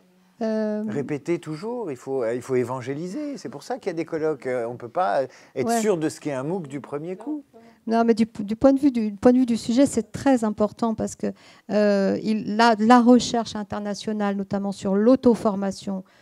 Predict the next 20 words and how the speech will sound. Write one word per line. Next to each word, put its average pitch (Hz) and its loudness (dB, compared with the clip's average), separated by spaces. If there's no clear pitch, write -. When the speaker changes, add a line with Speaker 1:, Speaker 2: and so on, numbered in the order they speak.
Speaker 1:
euh, 185 -6
je 208 -10
m'appuie 202 -4
sur - -8
des 202 -2
éléments 202 -4
tangibles, 220 -2
éprouvés. 208 -4
Je 185 -8
raisonne 202 -2
comme 202 -4
une 202 -4
scientifique, - -10
je 190 -2
parle 220 -2
comme 202 -6
une 196 -6
scientifique, 196 -8
a 208 -2
démontré 208 -4